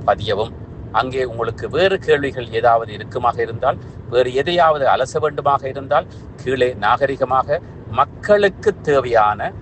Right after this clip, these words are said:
தற்கால இலங்கையிலே நடக்கக்கூடிய விடயங்களை,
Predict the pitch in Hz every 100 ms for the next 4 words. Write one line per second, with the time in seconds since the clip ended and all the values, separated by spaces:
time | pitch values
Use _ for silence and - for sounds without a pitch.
0 | - - - 147 - 202 226 226 175 151
1 | 165 170 160 156 170 120 131 - 190 -
2 | 131 107 104 143 - - - 104 120 190
3 | 175 143 123